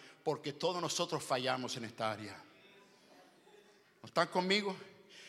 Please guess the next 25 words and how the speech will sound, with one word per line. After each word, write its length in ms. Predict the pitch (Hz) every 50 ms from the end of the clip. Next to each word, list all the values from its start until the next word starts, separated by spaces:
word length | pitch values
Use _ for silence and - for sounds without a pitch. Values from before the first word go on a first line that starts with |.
| - -
Lo 160 | 147 170 160
que 100 | - 175
te 160 | 170 175 165
quiero 220 | 165 208 220 220 220
decir 320 | 208 - - 220 214 202
es 180 | 202 190 175 -
que, 680 | - 190 160 131 - - - - - - - - _ -
Señor, 500 | - - 190 175 175 180 208 220 214 202 -
ayúdanos 920 | 180 180 170 - - 240 254 220 208 165 151 143 131 - - - - - - - - - - _
para 180 | - 160 151 156
el 140 | 151 143
do-, 120 | 139 160 - -
para 180 | - 156 156 180
este 300 | 196 - - 214 202 196
año 380 | 202 208 202 190 170 151 135
veinte 440 | 131 143 185 214 220 208 - - 175
veinte, 640 | 165 180 196 196 165 143 123 123 120 110 104 - - - - - _ _ _ _ _ _ _ _ _ _ _ _ _ _ _ _ -
aprender 500 | - 147 143 - 160 151 147 165 185 185
a 60 | 180
hablar 280 | 165 160 175 170 151 -
cosas 340 | 185 156 - - 143 123 -
buenas, 720 | 120 139 139 135 127 110 - - - - - - - - - - - - _ _ _ _ _ _ _ - - - - - -
hablar 840 | - 160 156 147 147 156 170 190 202 220 226 226 214 190 - - -
cosas 280 | - 214 202 - 226 208
que 200 | - 202 180